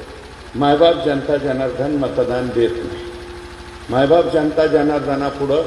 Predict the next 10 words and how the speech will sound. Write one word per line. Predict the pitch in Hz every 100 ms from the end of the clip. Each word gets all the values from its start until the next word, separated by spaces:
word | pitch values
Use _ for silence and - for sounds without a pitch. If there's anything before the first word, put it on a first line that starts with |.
| - - - - -
पदर | 135 160 170
पसरणं, | 147 127 131 104 110 110 - - 120
विनंती | 151 170 170 156
करणं, | - 107 110 120 - - -
झोळी | 143 170 175
करणं | 175 120 101 - - - - - - 120
हे |
आपलं | 151 139 139
काम | 127 113 110
आहे. | 107 -